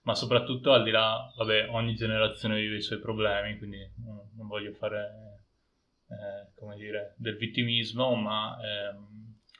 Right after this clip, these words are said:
siamo appunto una generazione priva di rappresentanza politica e anche sindacale.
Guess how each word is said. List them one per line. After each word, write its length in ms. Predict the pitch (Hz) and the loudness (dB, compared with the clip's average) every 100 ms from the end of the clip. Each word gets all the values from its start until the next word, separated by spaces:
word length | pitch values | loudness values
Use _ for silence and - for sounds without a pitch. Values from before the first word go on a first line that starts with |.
| - _ | -20 _
siamo 320 | - 123 113 | 2 4 8
appunto 400 | 120 120 113 107 | 6 4 -2 0
una 140 | 113 110 | 2 2
generazione 640 | 113 117 123 135 120 113 | 4 6 6 6 2 2
priva 280 | 87 110 110 | 2 4 4
di 460 | 107 104 104 101 104 | 4 -2 -4 -8 -6
rappresentanza 1300 | 101 - 104 104 - 101 98 - 104 101 98 95 _ _ | -4 -4 -4 -4 0 0 0 0 2 4 2 -6 _ _
politica 800 | - 107 107 104 117 120 120 117 | -2 0 0 0 2 8 10 10
e 100 | 113 | 4
anche 720 | 101 98 98 - 101 95 95 92 | 2 0 -4 -4 -2 -2 -4 -10
sindacale. 880 | - 104 101 - 101 98 101 98 | -6 -4 -2 -2 -2 -4 -8 -14